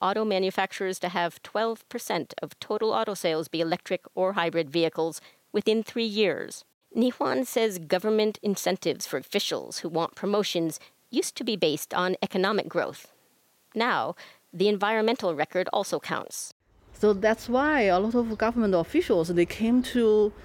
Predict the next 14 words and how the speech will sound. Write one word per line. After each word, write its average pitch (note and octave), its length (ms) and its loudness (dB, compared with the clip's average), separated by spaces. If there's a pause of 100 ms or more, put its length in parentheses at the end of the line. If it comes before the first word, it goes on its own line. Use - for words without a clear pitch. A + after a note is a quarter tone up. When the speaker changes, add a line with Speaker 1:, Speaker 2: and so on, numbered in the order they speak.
(260)
Speaker 2:
visit A#3 440 2
my E3+ 140 2
home E3 540 0
to - 160 -4
see A3+ 420 2
what F#3+ 260 -2
exactly G3+ 1000 2
can A#3 320 2
be A#3 220 0
done A#3 360 2
at E3 200 -4 (120)
the D#3+ 280 0 (120)
grassroots G#3 600 0
community D#3 680 -2